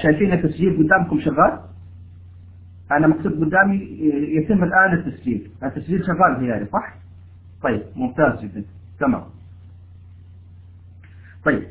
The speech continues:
الآن عندي، آه، آه، كتاب الديات. زي ما انتم عارفين، أنا قلت لكم إن شاء الله تعالى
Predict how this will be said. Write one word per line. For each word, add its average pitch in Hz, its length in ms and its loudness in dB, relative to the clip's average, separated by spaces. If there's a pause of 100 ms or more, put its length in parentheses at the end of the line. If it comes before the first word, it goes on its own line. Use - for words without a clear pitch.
(180)
الآن 175 360 4
عندي، 170 440 0 (260)
آه، 143 40 -2
آه، 139 580 0
كتاب - 360 0
الديات. 139 480 2
زي 180 100 0
ما 165 60 4
انتم 151 140 -4
عارفين، 139 280 0
أنا 147 140 0
قلت - 100 -10
لكم 156 160 -2
إن 151 120 -2
شاء 156 100 0
الله 147 140 -4
تعالى 165 400 2